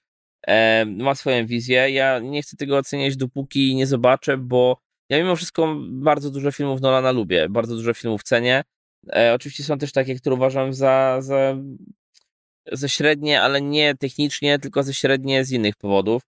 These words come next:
E, na Odyseję czekam mimo wszystko, bo ja bardzo się jaram mitologią grecką, ja bardzo ją lubię. No, e, no niestety,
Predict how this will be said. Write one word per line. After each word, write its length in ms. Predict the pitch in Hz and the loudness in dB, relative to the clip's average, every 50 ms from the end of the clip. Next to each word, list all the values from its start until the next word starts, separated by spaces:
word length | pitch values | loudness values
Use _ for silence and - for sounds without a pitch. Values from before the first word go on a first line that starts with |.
| _ _ _ _ _ _ _ _ - | _ _ _ _ _ _ _ _ -4
E, 340 | - 101 110 113 113 110 - | 0 2 4 4 4 2 0
na 220 | 104 135 143 147 | -2 -2 0 0
Odyseję 520 | 165 160 170 160 - 165 160 156 156 151 143 151 - - - - | 0 0 -2 -2 0 0 2 2 2 0 -2 -6 -14 -20 -16 -4
czekam 460 | - 170 160 - - 113 104 104 110 | 0 0 0 0 0 -2 -2 0 -2
mimo 200 | 120 117 120 127 | -4 -4 -4 -6
wszystko, 280 | 127 139 - - 147 | -6 -8 -8 -6 -6
bo 140 | 135 135 143 | -2 0 2
ja 100 | 139 135 | 2 2
bardzo 520 | 135 135 143 135 131 131 135 135 135 131 127 127 127 135 - - - | 2 0 -2 -2 -2 -2 -2 -2 -2 -2 -4 -6 -10 -12 -12 -10 -8
się 180 | 123 - - 139 | -8 -4 0 2
jaram 420 | 131 135 135 123 117 113 110 107 | 2 4 2 2 0 -4 -4 -8
mitologią 520 | 113 117 113 107 123 117 117 110 117 113 107 | -8 -8 -8 -4 -4 -4 -2 -2 -2 -4 0
grecką, 400 | 110 113 113 104 - - 117 113 | 2 0 0 0 -2 -6 -4 -2
ja 120 | 110 110 | -2 -2
bardzo 260 | 113 120 113 113 117 | 0 -2 -2 0 -2
ją 100 | 113 110 | -2 0
lubię. 360 | 110 110 104 107 113 117 127 143 _ _ _ _ _ _ _ _ _ _ _ _ _ _ _ _ - | 0 -2 2 2 4 4 4 2 _ _ _ _ _ _ _ _ _ _ _ _ _ _ _ _ -8
No, 360 | 113 135 151 175 220 269 226 | -2 2 2 4 4 2 0
e, 300 | - 151 160 156 160 156 | 0 0 2 2 2 2
no 120 | 151 160 180 | 2 0 0
niestety, 800 | 233 262 208 - - - 175 196 196 - 170 165 165 156 147 | 2 0 -2 -2 2 2 2 2 2 2 0 2 2 2 2